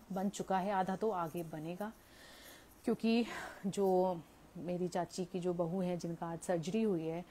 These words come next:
उसके लिए मुझे गुरुजी बहुत दिन पहले से मुझे ड्रीम में भी ये दिखा रहे हैं कि उनके घर सत्संग चल रहा है, गुरुजी वहाँ बैठे हैं। लेकिन मैं यही सोचती गुरुजी क्या आप दिखाना चाह रहे हो,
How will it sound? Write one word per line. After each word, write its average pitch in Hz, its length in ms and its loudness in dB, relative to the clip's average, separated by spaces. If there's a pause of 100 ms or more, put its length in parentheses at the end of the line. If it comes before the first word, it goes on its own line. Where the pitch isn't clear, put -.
(320)
उसके 269 240 0
लिए 262 100 6
मुझे 233 220 4
गुरुजी 208 300 2
बहुत 190 200 4
दिन 214 100 0
पहले 190 240 2
से 202 140 -2
मुझे 190 180 0
ड्रीम 175 220 0
में 185 160 -2
भी 185 80 -2
ये 190 60 4
दिखा 180 260 -2
रहे 170 120 -2
हैं 185 100 -6
कि 233 60 0
उनके 208 200 0
घर 190 120 -2
सत्संग 170 360 -6
चल 151 120 -6
रहा 151 180 -6
है, 185 60 -2
गुरुजी 180 320 0
वहाँ 185 180 0
बैठे 147 260 -2
हैं। - 220 -10 (1080)
लेकिन 196 280 2
मैं 220 240 2
यही 214 200 4
सोचती 226 340 0
गुरुजी 190 320 0
क्या 180 240 -6
आप 208 260 -2
दिखाना 165 360 -4
चाह 147 180 -12
रहे 151 100 -10
हो, 175 80 -6